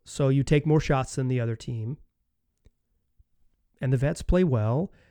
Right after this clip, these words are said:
and you don't get s-, hyper negative games from Scoot Henderson, and you have a chance. I think the Blazers play Detroit and they play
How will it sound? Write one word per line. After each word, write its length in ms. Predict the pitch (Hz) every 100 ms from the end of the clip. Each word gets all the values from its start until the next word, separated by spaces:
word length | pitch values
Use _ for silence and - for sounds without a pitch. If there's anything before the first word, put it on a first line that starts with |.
| _ _ 147
and 140 | 139
you 60 | 131
don't 260 | 147 175
get 220 | 156 156 -
s-, 160 | -
hyper 420 | - - 160 156 160
negative 480 | 139 131 139 139
games 380 | 123 127 135 151
from 220 | - 151
Scoot 260 | 147 147 147
Henderson, 560 | 131 120 113 147 175 185
and 340 | 147 151 143
you 280 | 170 165 160
have 160 | 165
a 40 | 170
chance. 540 | - - - - - _ - - _ _ _ _ _ _ _ _ _ _ _ _ _ _ _ _ _ _ _ _ _ -
I 100 | 170
think 460 | - 254 247 - - _ -
the 80 | 151
Blazers 220 | 202 226
play 140 | -
Detroit 480 | 165 151 - 214 208 -
and 100 | 151
they 60 |
play 200 | - 143